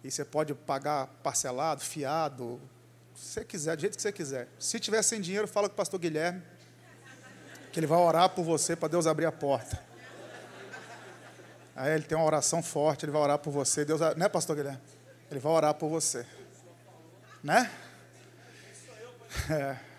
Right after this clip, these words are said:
Então, fica aqui essas duas recomendações. Eu tenho alguns irmãos aqui que já estudam comigo lá. Então, se você quiser participar desse grupo, vai ser muito bom. É, eu tenho certeza que vai ser um tempo precioso pra nós estarmos lá aprendendo um pouco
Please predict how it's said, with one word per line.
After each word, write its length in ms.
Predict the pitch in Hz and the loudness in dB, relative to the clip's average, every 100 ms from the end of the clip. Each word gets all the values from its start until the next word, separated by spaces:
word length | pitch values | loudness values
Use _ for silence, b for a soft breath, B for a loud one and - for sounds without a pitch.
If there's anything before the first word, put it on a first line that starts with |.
| B - - - - - - | B -20 -20 -20 -20 -20 -2
Então, 220 | 175 208 | 2 2
fica 340 | - - 220 | -2 -4 2
aqui 160 | 214 - | 2 4
essas 280 | 190 185 147 | 4 4 2
duas 340 | 147 180 151 | 2 4 4
recomendações. 720 | - 156 165 160 156 - 233 | 2 -2 -2 0 0 0 -2
Eu 80 | 254 | -2
tenho 140 | 247 262 | 0 0
alguns 220 | 240 202 | 0 0
irmãos 220 | 208 214 | 0 -2
aqui 140 | 185 | -2
que 100 | 220 | -4
já 80 | 185 | 0
estudam 320 | 240 - 220 | 0 0 -4
comigo 360 | 214 202 190 208 | -2 -2 -2 0
lá. 160 | 156 143 | 0 0
Então, 180 | 180 | -2
se 60 | 202 | -2
você 200 | 240 233 | 0 0
quiser 260 | 226 160 160 | 0 0 0
participar 480 | 151 135 - 143 | 0 -2 -2 -2
desse 260 | 139 139 131 | -2 -2 -4
grupo, 340 | 131 180 196 | -2 -4 -2
vai 120 | 143 139 | -4 -2
ser 180 | - | 0
muito 260 | 143 170 190 | -2 -6 -6
bom. 260 | 143 147 160 B B B B B B B - | -4 -4 -6 B B B B B B B -16
É, 300 | - 131 127 | -6 -2 0
eu 60 | 127 | -2
tenho 160 | 127 143 | -4 -2
certeza 440 | 156 131 151 151 | -2 -2 -4 -4
que 300 | 147 151 147 - 143 | -4 -6 -6 -8 -2
vai 140 | 139 | 2
ser 120 | - | 2
um 60 | 151 | 0
tempo 280 | - 147 - | -2 -4 -2
precioso 520 | 175 - - 147 147 | -2 -2 0 -2 -2
pra 100 | 139 | -4
nós 180 | 143 139 | -2 -2
estarmos 380 | - 143 135 | -2 -2 -4
lá 240 | 131 131 127 - B B B - | -2 -2 -4 -10 B B B -10
aprendendo 400 | 139 139 139 139 | -6 -2 -2 -2
um 60 | |
pouco 360 | 127 139 143 | -2 -4 -4